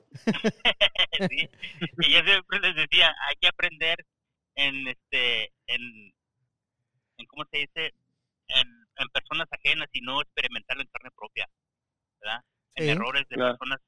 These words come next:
Speaker 1: ajenas, ¿verdad? Y, y pues yo, Sergio, ¿verdad?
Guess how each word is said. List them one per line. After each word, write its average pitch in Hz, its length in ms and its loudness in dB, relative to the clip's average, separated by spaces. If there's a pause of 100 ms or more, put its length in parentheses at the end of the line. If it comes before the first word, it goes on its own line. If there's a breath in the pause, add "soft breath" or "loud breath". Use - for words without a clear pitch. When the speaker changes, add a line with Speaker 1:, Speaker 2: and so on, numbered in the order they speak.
(240)
Speaker 1:
ajenas, 117 380 -10 (1080)
¿verdad? 113 240 -8 (1080)
Y, 95 500 -12 (640)
y 139 80 -14
pues 131 180 0
yo, 156 160 4
Sergio, 160 340 -6
¿verdad? 147 260 -2